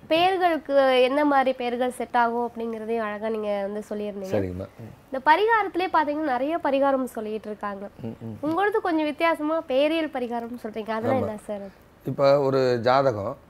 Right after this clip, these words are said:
Speaker 2: அவங்க மேஷ லக்னம், ஏழாம் இடம் வந்து துலாம் வீடு, தராசு வீடு. இந்த ஏழாம் இடம் அப்படிங்கிறது களத்திர வீடுன்னு அதுக்கு பேரு, களத்திர ஸ்தானம்னு ஜோதிடத்துல அதுக்கு பேரு, சமஸ்கிருத பேர்ல.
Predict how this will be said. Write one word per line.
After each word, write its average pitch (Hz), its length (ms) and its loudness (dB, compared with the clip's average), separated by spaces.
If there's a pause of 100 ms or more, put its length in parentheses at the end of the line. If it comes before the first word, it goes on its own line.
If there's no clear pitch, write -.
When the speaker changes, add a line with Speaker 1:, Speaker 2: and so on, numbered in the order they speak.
(160)
Speaker 2:
அவங்க 135 180 -2
மேஷ 139 300 4
லக்னம், 101 340 -2 (1040)
ஏழாம் 139 340 4
இடம் 123 180 2
வந்து 120 220 -4
துலாம் 123 320 0
வீடு, 110 260 -2
தராசு 104 400 -2
வீடு. 87 260 -8 (1200)
இந்த 139 240 8
ஏழாம் 185 240 10
இடம் 165 320 8
அப்படிங்கிறது 127 500 2
களத்திர 143 460 4
வீடுன்னு 110 380 -2
அதுக்கு 98 200 -6
பேரு, 95 260 -4
களத்திர 135 300 2
ஸ்தானம்னு 117 640 -2
ஜோதிடத்துல 120 360 4
அதுக்கு 98 220 -2
பேரு, 98 260 -2
சமஸ்கிருத 107 640 -4
பேர்ல. 92 300 -8